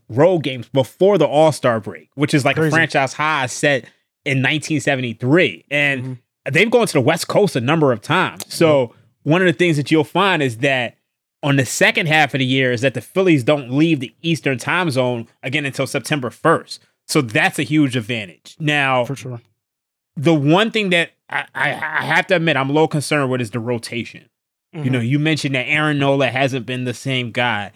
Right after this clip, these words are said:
Speaker 1: Is there any trade targets that you wanna see this team go after, whether it's pitching, whether it's hitting? Is it, like, what kind of moves should we be making right now?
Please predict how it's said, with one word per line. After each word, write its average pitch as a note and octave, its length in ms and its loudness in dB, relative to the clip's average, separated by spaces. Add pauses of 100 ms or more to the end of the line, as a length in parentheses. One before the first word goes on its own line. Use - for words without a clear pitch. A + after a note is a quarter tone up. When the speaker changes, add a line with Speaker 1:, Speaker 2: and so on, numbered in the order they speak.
(380)
Speaker 1:
Is D3+ 200 2
there D3 240 2
any F#3 400 -2
trade D#3 460 -2
targets D3 440 0
that A#2+ 160 -10
you D3 100 0
wanna C#3 200 -4
see C#3 240 -2
this B2+ 180 -6
team C3 260 -8
go A#2 200 -4
after, C#3 460 -2
whether A#2 280 -4
it's - 200 -16
pitching, D#3+ 560 -2 (220)
whether A2+ 220 -4
it's G2+ 140 -14
hitting? D#3+ 300 0
Is B2+ 160 -4
it, B2 120 -14
like, C#3 200 -4 (220)
what F#3 300 2
kind F#3+ 200 -4
of E3 40 -2
moves D#3+ 220 2
should C#3 140 -2
we C3+ 100 -2
be C3 160 -4
making A#2 300 -4
right F2+ 160 -12
now? F2 80 -20